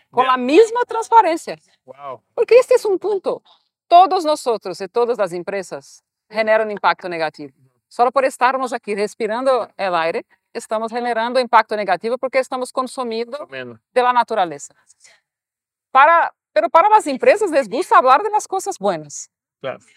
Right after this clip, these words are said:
Speaker 1: Para nosotros nos gusta hablar de todo.
Speaker 2: Ya.
Speaker 1: De forma mucho transparente, porque ahí nos motivamos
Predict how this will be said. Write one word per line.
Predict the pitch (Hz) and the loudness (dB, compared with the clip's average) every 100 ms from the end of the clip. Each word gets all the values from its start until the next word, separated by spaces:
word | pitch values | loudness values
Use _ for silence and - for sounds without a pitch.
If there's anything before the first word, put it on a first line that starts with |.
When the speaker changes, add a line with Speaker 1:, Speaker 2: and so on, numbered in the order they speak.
| _ _ | _ _
Speaker 1:
Para | 240 277 | 2 4
nosotros | 302 320 339 392 392 330 | 2 2 2 2 0 0
nos | 311 330 | 0 0
gusta | 214 285 453 - 453 | -4 -2 -2 -2 -2
hablar | - 247 240 247 330 - _ | 4 6 8 8 6 2 _
de | 220 262 | 0 2
todo. | 330 339 208 156 127 _ _ _ - | 4 4 4 2 -10 _ _ _ -12
Speaker 2:
Ya. | 131 110 _ _ _ _ _ _ _ | -12 -12 _ _ _ _ _ _ _
Speaker 1:
De | 180 233 | 0 0
forma | - 302 381 | 4 2 4
mucho | 392 311 427 - | 0 2 2 2
transparente, | 453 440 - 339 226 226 180 | 0 -2 2 2 2 -4 -8
porque | 156 208 277 277 - | -8 -6 0 0 2
ahí | 285 294 370 523 _ _ _ | 2 4 4 4 _ _ _
nos | 277 302 | -4 0
motivamos | 302 403 381 247 277 330 480 - - | 0 2 2 2 0 0 -4 -10 -20